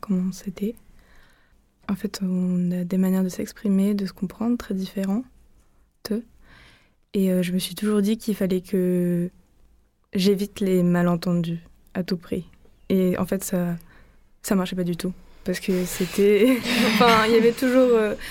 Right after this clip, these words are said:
il y avait toujours, mes parents me disaient toujours, euh, que je faisais telle chose exprès pour tel résultat, ce qui était complètement faux. Et, euh, du coup, j'ai toujours eu cette peur, justement, de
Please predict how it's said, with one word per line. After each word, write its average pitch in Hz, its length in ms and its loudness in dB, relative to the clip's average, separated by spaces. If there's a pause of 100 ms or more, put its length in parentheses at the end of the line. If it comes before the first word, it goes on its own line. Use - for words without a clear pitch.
(480)
il 233 100 4
y 220 40 6
avait 202 160 4
toujours, 226 360 2
mes 202 140 0
parents 202 180 0
me 220 80 4
disaient 202 200 0
toujours, 208 380 0
euh, 180 180 2 (200)
que 202 160 0
je 185 220 0
faisais 190 380 0
telle 190 200 -2
chose 208 560 -2
exprès 202 460 -2 (160)
pour 233 400 0 (300)
tel 190 400 0
résultat, 190 580 -4 (460)
ce - 100 -8
qui - 80 -4
était 190 140 2
complètement 196 380 0
faux. - 300 -6 (1040)
Et, 202 180 4
euh, 180 680 4
du 180 200 -2
coup, 240 100 0
j'ai 208 140 0
toujours 208 480 0 (240)
eu 208 120 0
cette 196 220 -2
peur, 208 320 -2
justement, 196 400 0
de 185 420 0